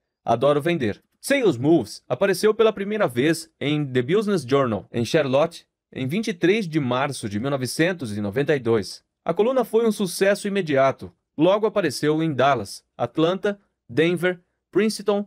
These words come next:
e várias outras cidades. Mark, o editor do The Business Journal, jornalista vencedor do prêmio Pulitzer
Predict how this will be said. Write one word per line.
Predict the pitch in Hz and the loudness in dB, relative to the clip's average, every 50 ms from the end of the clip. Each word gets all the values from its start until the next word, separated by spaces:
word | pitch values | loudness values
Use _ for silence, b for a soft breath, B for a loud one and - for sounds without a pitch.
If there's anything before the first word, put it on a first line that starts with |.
| - _ _ _ _ - | -8 _ _ _ _ -4
e | 208 | 0
várias | 170 214 202 208 185 156 | 2 2 2 2 2 2
outras | 170 170 165 170 160 - | 0 0 0 -2 -4 -2
cidades. | - 160 123 113 113 117 107 92 82 - - - _ _ | -4 -2 0 2 2 2 0 -2 -8 -14 -16 -20 _ _
Mark, | 110 120 143 156 170 160 - - | -4 -2 0 0 0 -2 -2 -4
o | 117 117 131 | -6 -2 -2
editor | 135 131 135 147 143 - 151 165 180 156 | -2 -2 -2 -4 0 2 2 2 2 2
do | 117 107 | 0 -4
The | 101 107 104 | -2 -2 -4
Business | 101 101 131 170 175 160 131 117 104 98 98 | -2 2 2 2 2 2 -2 -4 -6 -4 -2
Journal, | 120 147 156 147 113 98 - _ _ _ _ _ _ _ _ _ _ _ _ | 0 0 0 0 -2 -6 -8 _ _ _ _ _ _ _ _ _ _ _ _
jornalista | - - 156 165 190 196 180 180 214 233 214 - 156 | 0 0 2 2 2 2 0 0 -2 -2 -2 -2 -2
vencedor | 143 156 147 - 151 131 127 139 131 | 0 -2 -2 -2 -2 0 0 -2 0
do | 117 110 | -2 -4
prêmio | - - 139 135 135 127 110 101 | -4 -2 -2 -2 -2 -2 -4 -2
Pulitzer | - 185 202 180 170 - - - 175 - | 0 0 0 0 -2 -4 -8 -8 -8 -8